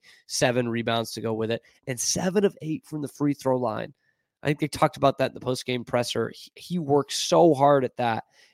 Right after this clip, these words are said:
And in fact, I saw, it must have been the T C U game. Um, he came out, like, before halftime ended, you know, they kinda shoot around a little bit,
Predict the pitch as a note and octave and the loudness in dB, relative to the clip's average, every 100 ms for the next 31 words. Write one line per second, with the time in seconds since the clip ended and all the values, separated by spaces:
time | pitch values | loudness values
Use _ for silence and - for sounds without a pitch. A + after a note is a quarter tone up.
0 | - C#3 C3 C3 C3 C3 - _ _ _ | 0 2 2 2 2 0 -8 _ _ _
1 | _ - C#3 - D3+ C3+ C3 B2+ B2 - | _ 2 2 4 4 6 6 6 2 -4
2 | B2 C3+ - B2+ C3 B2+ A#2+ A#2 A#2 B2+ | -6 -6 -6 -4 -4 -4 -4 -2 -2 -2
3 | C2+ B1+ B1+ A#1+ A1+ A1 G#1+ G#1 G#1 - | -4 -6 -6 -8 -8 -8 -8 -8 -10 -10
4 | - C#3+ - A2 C3 C#3+ G2+ D#2 E2+ - | -8 -6 -8 -6 -4 -4 -6 -8 -10 -14
5 | - - _ - A#2+ A2+ B2 - D3+ C#3 | -20 -20 _ -6 -6 -6 -6 0 2 6
6 | B2+ C3 - A#2+ A#2 _ _ _ _ _ | 6 6 2 -4 -6 _ _ _ _ _
7 | _ _ - - C3+ B2+ B2 C3+ - C3 | _ _ -14 -4 -2 0 0 -2 -2 -2
8 | A#2+ A#2 A#2 A#2 A#2 A#2 A#2 A#2+ A2+ - | 0 -2 -2 -2 -2 -2 -2 -4 -6 -6
9 | A#2 A#2 A#2 A2+ A2+ A2+ A#2 | -4 -2 -2 -2 -2 0 0